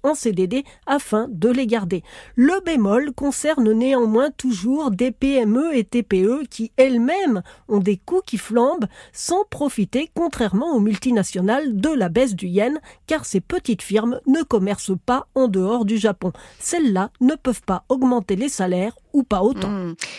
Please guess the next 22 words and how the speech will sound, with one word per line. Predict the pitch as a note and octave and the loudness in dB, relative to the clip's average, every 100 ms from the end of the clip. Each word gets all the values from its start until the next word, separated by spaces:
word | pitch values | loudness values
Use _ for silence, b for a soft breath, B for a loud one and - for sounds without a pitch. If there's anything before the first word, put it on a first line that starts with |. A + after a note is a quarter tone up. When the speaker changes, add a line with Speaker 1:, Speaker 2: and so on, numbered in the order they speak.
| B | B
Speaker 2:
Et | A#3 | 0
ces | - D4+ | 2 0
hausses | D#4 | 0
de | A#3+ C#4+ | 0 -2
salaire, | - C#4 D4 E4 | 0 0 0 -2
ça | - C4+ | -2 -2
veut | A#3 B3+ | 0 0
dire | A3+ C#4+ | 0 -2
que | - | -2
pour | B3 G#3+ A#3+ | -2 0 0
la | |
Banque | A3 A#3+ | 0 0
centrale | A3+ A#3+ - A#3 | -2 -2 0 0
japonaise | A3 A3 A#3+ B3 A#3+ | 0 0 0 0 0
qui | - | -2
regarde | G3 G#3+ G3+ | -2 -4 -4
tout | A#3 | -4
ça, | G#3+ G#3+ | 0 0
la | G3 | 0
donne | F#3+ C4 C4 | 2 2 2
change. | A#3+ D4 D#4 D4 | -2 -2 -2 -2
Karine, | D4 C4+ D4+ | -2 0 -2